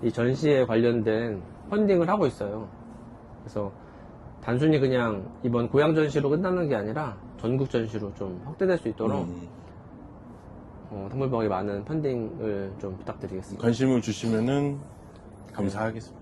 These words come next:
Speaker 1: 굿즈들도 있고, 그다음에 뭐,
Speaker 2: 도록도 있고.
Speaker 1: 어, 도록도 있고,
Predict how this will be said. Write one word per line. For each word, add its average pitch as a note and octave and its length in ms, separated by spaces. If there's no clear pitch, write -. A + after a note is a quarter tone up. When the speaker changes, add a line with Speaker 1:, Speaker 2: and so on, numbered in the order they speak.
Speaker 1:
굿즈들도 C#3 460
있고, E3+ 380
그다음에 G2+ 220
뭐, F#2 400
Speaker 2:
도록도 A2 380
있고. - 380
Speaker 1:
어, B2 80
도록도 B2 380
있고, D#3+ 420